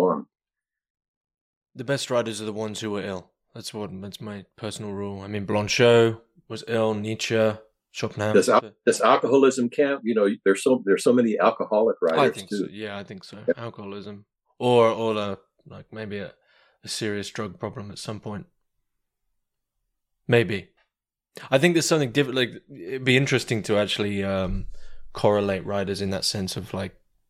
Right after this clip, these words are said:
Speaker 2: those who had alcohol problem, those who had natural illness. I feel like the ones who had a natural illness, they all gravitate around the same, uh,
Speaker 1: Uh-huh.
Speaker 2: strange relationship to what it is to even be alive.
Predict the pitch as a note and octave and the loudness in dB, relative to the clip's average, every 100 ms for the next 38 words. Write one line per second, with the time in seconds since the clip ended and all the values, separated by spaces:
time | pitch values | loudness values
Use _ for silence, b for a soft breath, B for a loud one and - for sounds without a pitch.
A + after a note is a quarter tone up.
0 | - G#2 F#2 G#2 F#2 A2+ A#2 A#2 - A2+ | -6 -4 0 0 4 4 4 2 4 4
1 | A2 G#2+ G2+ A2 A2 F#2+ G#2 G#2 - F#2 | 4 0 0 0 -2 -2 -4 -4 -4 0
2 | A2 A2+ A2 - - B B B A#2 E3+ | 2 4 4 2 -6 B B B 4 6
3 | C3 G#2+ A2 A#2+ A#2+ A2 G#2+ A2+ - G#2 | 6 4 0 0 2 2 2 0 0 0
4 | A2 G#2 - G#2+ A2+ B2+ B2 A2+ - _ | 2 0 2 4 6 6 4 2 -6 _
5 | _ _ G#2+ A2 G#2+ - G#2 G2 G2 G2 | _ _ 4 4 4 2 4 4 4 2
6 | F#2 F2+ - G#2 G#2 G2+ G2 F#2+ F#2 B | 0 -2 2 4 6 6 4 0 -4 B
7 | B B B B B B B - D#2+ D2 | B B B B B B B 0 4 4
8 | G2 G2 G2 - B2+ C3 A#2 A2+ A2+ A2 | 2 -6 -12 -4 -2 -2 0 0 0 -4
9 | - - - G2 G#2 G2+ G2 - G#2 G2 | -8 -10 -10 -6 -4 -4 -6 -6 -6 -6
10 | F#2+ G2 F#2+ F#2+ F#2 E2 | -4 -2 -2 -2 -2 -6